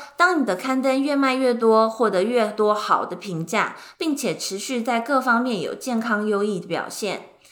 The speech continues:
网购平台就会提升你的账号排名，而越好的排名，当然曝光机会越多，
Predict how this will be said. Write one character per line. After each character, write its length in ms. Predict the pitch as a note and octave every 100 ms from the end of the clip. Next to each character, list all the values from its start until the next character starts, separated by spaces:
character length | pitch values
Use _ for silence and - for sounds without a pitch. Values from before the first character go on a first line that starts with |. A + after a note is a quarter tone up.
| -
网 140 | A3 A3
购 140 | D#4
平 240 | D4+ C4 A#3+
台 240 | B3 A#3+
就 140 | B3
会 160 | C4 A#3+
提 260 | A#3 G3 G#3
升 220 | B3 A#3+
你 100 | F#3+
的 100 | -
账 280 | - B3+ A3+
号 180 | A#3
排 260 | G3+ G3 E3+
名， 440 | F3 D#3+ D#3 E3 - - - -
而 140 | G3+
越 220 | A#3 E4
好 180 | - F3+
的 80 | E3
排 240 | G3+ E3+
名， 340 | F3 E3 E3+ F3
当 140 | G3+
然 180 | F#3+ F#3
曝 140 | A3+
光 240 | G#3 F#3+ F#3
机 160 | F#3
会 160 | F#3+ F3
越 220 | G#3+ G3
多， 440 | - F#3+ F#3 F#3+